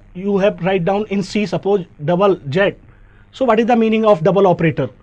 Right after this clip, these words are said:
That cannot be identified by, so there is no parse tree generation. So when you will not generate parse tree, there is an error, right? So such type of error is called the syntax. Whenever, uh, syntax is not up to the, uh, grammar given for the particular programming language, right,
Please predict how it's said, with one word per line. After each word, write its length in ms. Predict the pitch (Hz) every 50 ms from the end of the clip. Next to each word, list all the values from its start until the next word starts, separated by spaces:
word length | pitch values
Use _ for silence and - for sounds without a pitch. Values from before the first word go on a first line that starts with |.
| - - - _ - - - - - - -
That 160 | 185 196 190
cannot 320 | - 220 208 202 190 165 165
be 80 | 175
identified 540 | 160 147 143 139 131 135 123 - 135 131 131
by, 180 | 135 131 120 120 - - - - - - -
so 140 | - 233 180 147 143 160 -
there 200 | 151 165 220 240
is 80 | 254 214
no 140 | 202 220 226
parse 260 | - 185 185 170 -
tree 140 | - 208 170
generation. 480 | 160 147 139 139 127 - 131 117 107 - - - -
So 80 | 196
when 300 | 180 151 170 226 277 285 -
you 140 | 202 208 220
will 120 | 254 262
not 160 | 226 220 240
generate 420 | 208 226 226 226 247 240 - 196 170
parse 240 | - 196 180 -
tree, 160 | - - - 233
there 180 | 196 196 180
is 120 | 170 160 165
an 120 | 151 135
error, 260 | 123 117 110 113 98 - _ _ _ _ - - _ - - - - -
right? 280 | 151 269 269 - - - - - - _ -
So 160 | - - 269
such 240 | 196 - 311 311 - -
type 220 | 233 233 226 -
of 140 | 226 - -
error 200 | 196 196 196 202
is 100 | 208 165
called 180 | - 190 180 185
the 60 | 220
syntax. 520 | - - 208 220 220 - 165 - - -
Whenever, 500 | - 165 185 214 240 254 285 - 110 104 _ _ _ -
uh, 120 | 151 156
syntax 500 | 147 - - 185 208 214 - 240 220 -
is 100 | 269 240
not 280 | 226 220 214 185 - - - -
up 160 | - - - -
to 80 | 214 202
the, 220 | 226 233 233 - - - - - - - - - - _ -
uh, 220 | 151 165 165 165
grammar 480 | 151 131 131 170 196 196 202 202 180 135
given 280 | 123 170 180 202 208
for 160 | 170 - 180 180
the 100 | 190 208
particular 320 | 196 185 175 180 190 190
programming 460 | 180 - 165 160 160 160 156 160 156 139
language, 460 | 131 123 123 120 113 113 - - - -
right, 180 | 160 302 -